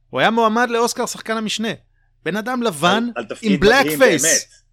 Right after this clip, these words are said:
Speaker 1: עם בלק פייס. לפני רגע, כולנו הסכמנו שזה היה בסדר, והיום אנחנו עושים ביטולים, ואני לא מבין איך לא מבטלים עדיין את רוברט דאני ג'וניור או את הסרט הזה,
Speaker 2: כן.
Speaker 1: אבל, אבל, אה, אתה יודע, אולי, אולי הוא איכשהו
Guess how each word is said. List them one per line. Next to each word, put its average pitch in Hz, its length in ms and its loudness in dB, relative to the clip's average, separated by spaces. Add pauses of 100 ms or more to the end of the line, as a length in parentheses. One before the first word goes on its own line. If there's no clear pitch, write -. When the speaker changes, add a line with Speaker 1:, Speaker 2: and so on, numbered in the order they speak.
(120)
Speaker 1:
עם 170 160 -2
בלק 247 260 2
פייס. 156 500 -10 (320)
לפני 226 360 -2
רגע, 254 420 0 (280)
כולנו 262 380 -6
הסכמנו 208 640 -6 (220)
שזה 170 220 -8
היה 214 80 -2
בסדר, 156 420 -6
והיום 196 640 -4
אנחנו 165 280 -8
עושים 208 200 -8
ביטולים, 196 440 -4
ואני 143 220 -4
לא 214 180 -4
מבין 202 320 -6
איך 196 160 -8
לא 196 100 -6
מבטלים 190 380 -8
עדיין 185 240 -6
את - 80 -14
רוברט 180 260 -10
דאני 180 260 -8
ג'וניור 185 320 -8
או 139 140 -8
את 127 80 -16
הסרט 220 360 -10
הזה, 120 260 -12 (720)
Speaker 2:
כן. 87 60 -20
Speaker 1:
אבל, 123 400 -6
אבל, 135 400 -4
אה, 131 300 -2
אתה 127 140 -8
יודע, 151 280 -2
אולי, 151 360 -6
אולי 147 340 -10
הוא 156 460 -12
איכשהו 156 340 -14